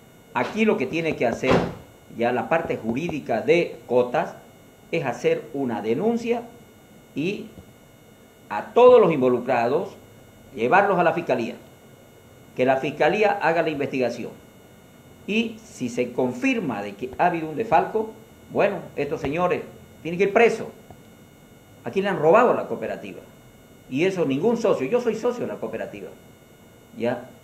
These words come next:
Como todos los miles de socios, bueno, nos da pena de que estén manchando de esta manera la imagen de una cooperativa. Ahora, este era un programa que teníamos.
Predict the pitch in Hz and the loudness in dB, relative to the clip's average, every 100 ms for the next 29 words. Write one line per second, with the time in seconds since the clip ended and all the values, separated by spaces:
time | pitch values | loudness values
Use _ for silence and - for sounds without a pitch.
0 | - - - - 139 156 226 233 220 151 | -20 -20 -14 -4 0 2 4 8 8 6
1 | 170 202 190 143 165 156 160 - - - | 0 0 0 0 0 -2 -6 -12 -20 -20
2 | - - - - 131 110 - 127 143 214 | -20 -20 -16 -4 -2 -2 -6 -4 0 2
3 | 226 247 233 110 - - - - - - | 4 4 4 2 -10 -18 -20 -20 -20 -20
4 | - - 131 135 202 208 156 135 127 196 | -18 -6 -4 -2 -2 -4 -2 -4 -2 -4
5 | 185 165 170 135 135 160 196 - - - | -2 -4 -4 -4 -2 -4 -6 -10 -18 -6
6 | 120 120 147 135 117 120 98 - 95 87 | -4 -2 -2 -4 -6 -6 -8 -10 -10 -12
7 | - - - - - - - - 156 165 | -14 -18 -20 -20 -20 -20 -16 2 4 4
8 | - 202 208 208 202 170 175 254 247 - | 2 0 2 0 2 4 6 4 2 -2
9 | 123 113 110 101 - | -6 -4 -4 -6 -10